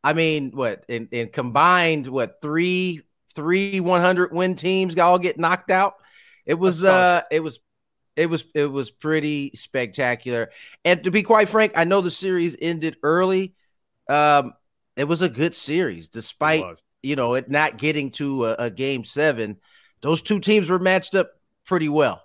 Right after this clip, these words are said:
Speaker 1: It, it, it
Speaker 2: Yeah.
Speaker 1: could either, those games could have gone either way, uh,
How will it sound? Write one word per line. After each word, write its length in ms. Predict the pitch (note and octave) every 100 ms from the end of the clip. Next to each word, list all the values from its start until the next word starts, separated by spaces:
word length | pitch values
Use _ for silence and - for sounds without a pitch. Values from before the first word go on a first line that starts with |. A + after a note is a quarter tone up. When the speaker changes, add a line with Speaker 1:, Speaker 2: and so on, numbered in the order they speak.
| _
Speaker 1:
It, 160 | - C3+
it, 20 |
it 140 | D#3 D3+
Speaker 2:
Yeah. 140 | E3+
Speaker 1:
could 220 | A3+ G#3+ - - -
either, 340 | B3 C4 G#3+
those 260 | F#3+ B3 F3+
games 320 | A#3+ A#3 -
could 140 | G#3
have 100 | G3
gone 280 | F#3 F3+ E3+
either 320 | F3+ G3 F#3+ F#3
way, 540 | E3 D#3+ D3 C3+ A#2+ _ _ _ -
uh, 500 | C#3+ C#3+ C3+ B2+